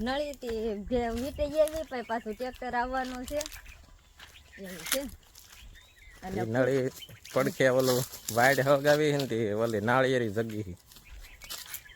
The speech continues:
Speaker 2: તે ઓલવવા હાટુ નળી લંબાવી હતી, કાં?
Speaker 1: હમ.
Speaker 2: તે હવે ભેગી કરી આવી. પછી આવવાનું છે ટ્રેક્ટર.
Speaker 1: આ ફુલેવર જો ને કાપી
Speaker 2: ફુલેવર બધોય કાપી નાખ્યો છે. લીંગ-,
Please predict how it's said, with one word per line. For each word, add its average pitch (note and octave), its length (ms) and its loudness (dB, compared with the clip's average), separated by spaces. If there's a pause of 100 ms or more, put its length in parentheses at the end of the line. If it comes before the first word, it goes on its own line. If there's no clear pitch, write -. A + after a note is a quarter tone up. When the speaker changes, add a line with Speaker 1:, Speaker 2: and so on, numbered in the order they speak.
(120)
Speaker 2:
તે G2 120 -4
ઓલવવા B2 540 4
હાટુ A#2+ 260 0
નળી A2+ 360 2
લંબાવી A2+ 440 2
હતી, E2+ 160 -8
કાં? C#3+ 160 -2 (240)
Speaker 1:
હમ. A#3 320 -12 (640)
Speaker 2:
તે F#2+ 100 -4
હવે G2+ 280 -2 (400)
ભેગી G#2+ 260 -2
કરી C#3 300 -2
આવી. D3 220 -2 (1200)
પછી G#2 220 -6
આવવાનું G#2 500 0
છે G2 200 -4
ટ્રેક્ટર. B2 500 -4
Speaker 1:
આ - 680 -8
ફુલેવર A3 540 -2
જો G#3+ 180 -2
ને D#4 160 2
કાપી C4+ 240 -2
Speaker 2:
ફુલેવર G#2+ 460 4
બધોય G#2 160 0
કાપી B2 300 2
નાખ્યો C3+ 320 0
છે. C#3 140 -2 (1500)
લીંગ-, B2+ 260 2